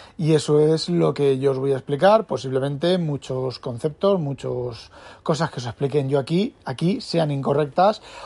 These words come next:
o vayan cambiando a lo largo del tiempo y vayan mejorando o vayan, eh, simplemente variando. Yo, esto viene todo de experiencias propias, de problemas con nubes,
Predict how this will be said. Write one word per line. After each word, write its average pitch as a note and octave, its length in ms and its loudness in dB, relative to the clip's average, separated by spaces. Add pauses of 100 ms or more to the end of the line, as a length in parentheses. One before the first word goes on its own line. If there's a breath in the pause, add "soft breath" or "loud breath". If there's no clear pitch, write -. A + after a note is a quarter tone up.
o A#3 120 8
vayan A#3+ 300 2
cambiando G#3 400 6
a - 20 6
lo D3 80 4
largo D3 300 4
del B2 160 -2
tiempo D#3 500 -4
y D3 100 -6
vayan D3 280 2
mejorando F#3+ 720 2 (440 loud breath)
o D#3+ 60 6
vayan, D3 460 2
eh, C3 320 0
simplemente D#3 800 4
variando. C3 500 0
Yo, C#3+ 240 0
esto E3 260 0
viene D3+ 360 -2
todo D#3 260 2
de F3 60 0
experiencias C3 640 -6
propias, F#3 680 2
de C3 220 -6
problemas C3 400 0
con A#2+ 220 -6
nubes, G#3+ 500 4